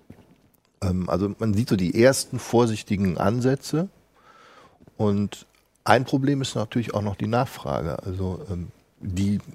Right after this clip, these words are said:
diese Projekte, wo das funktioniert, da wird vorher die Nachfra-, die Nachfrage abgefragt. Und wenn dann sechzig Prozent der Haushalte sagen, „Ja, okay“, dann ist das eine Sache, die sich für den Anbieter irgendwie rechnet.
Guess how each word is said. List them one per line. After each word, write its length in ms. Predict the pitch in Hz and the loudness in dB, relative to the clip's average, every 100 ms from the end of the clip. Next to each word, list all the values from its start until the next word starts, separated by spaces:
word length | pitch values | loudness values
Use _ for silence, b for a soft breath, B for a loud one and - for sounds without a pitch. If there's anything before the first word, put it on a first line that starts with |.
| - 95 | -8 -2
diese 160 | 92 | -2
Projekte, 460 | - 92 113 - 117 | 0 2 2 2 2
wo 80 | 107 | 2
das 100 | 107 | -2
funktioniert, 640 | 98 - 98 90 131 175 | -10 -8 -4 0 2 2
da 80 | 104 | 0
wird 140 | 98 | 0
vorher 160 | - 92 | -2 -2
die 80 | 90 | 0
Nachfra-, 480 | 90 98 - 95 - | 0 -2 -6 -18 -6
die 60 | 95 | -2
Nachfrage 500 | 90 - - 87 85 | 0 -2 -4 -2 -2
abgefragt. 680 | - - - - 139 156 | -2 -6 -8 -4 -2 -2
Und 100 | - | -4
wenn 100 | 95 | -2
dann 160 | 95 95 | 0 0
sechzig 260 | 98 - - | -2 -4 -10
Prozent 300 | 95 98 92 | -6 -4 -4
der 80 | |
Haushalte 380 | 87 92 90 92 | -4 -4 -6 -6
sagen, 260 | 82 78 82 | -6 -6 -4
„Ja, 160 | 85 | -2
okay“, 340 | 107 - 113 170 B B B - | -4 -4 -2 -2 B B B -2
dann 140 | 87 | -2
ist 120 | 87 | 0
das 120 | 98 - | -2 0
eine 80 | |
Sache, 260 | 90 95 95 | 0 0 0
die 80 | 92 | -2
sich 180 | 90 - | -2 -4
für 100 | 85 | -2
den 140 | 82 | -2
Anbieter 380 | 85 95 92 85 | -2 -4 -2 -2
irgendwie 300 | - - 80 | -2 -2 -2
rechnet. 480 | 90 - 156 - | -2 -2 -6 -6